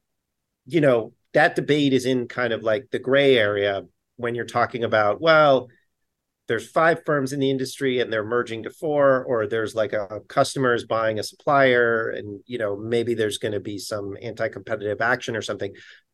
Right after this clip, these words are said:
But, like, there's no gray area when it's two firms trying to become one monopoly. That's, that's just not, like, that's just illegal. Like, there's no, it's, like, comical. And the, the head of the P G A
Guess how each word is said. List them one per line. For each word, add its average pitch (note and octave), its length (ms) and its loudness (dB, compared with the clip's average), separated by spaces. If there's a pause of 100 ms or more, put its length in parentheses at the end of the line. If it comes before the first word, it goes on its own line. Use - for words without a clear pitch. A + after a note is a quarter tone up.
(140)
But, D#3+ 160 6
like, D3+ 200 6
there's D3 180 2
no G3+ 120 4
gray F#3 300 4
area G#2 360 4
when A#2+ 160 0
it's A2+ 160 -4
two C#3 220 -2
firms A2+ 560 0
trying A2 300 0
to G#2+ 60 -2
become G2+ 420 -6
one G#2+ 260 0
monopoly. G2+ 720 -2 (1120)
That's, - 380 -4 (100)
that's A#2+ 160 0
just - 180 -6
not, G#2+ 440 -2
like, - 180 -8
that's B2 160 0
just - 160 -6
illegal. G#2 480 0 (160)
Like, G#2 140 -8
there's B2+ 160 -2
no, C3+ 300 6
it's, B2+ 160 -2
like, C3+ 120 -6
comical. B2+ 560 -4 (400)
And B2+ 420 4 (1300)
the, C3+ 460 8 (280)
the C3 220 2
head D#3+ 240 2
of D3 60 4
the C#3 100 2
P C#3 200 -8
G B2+ 240 2
A A#2 420 2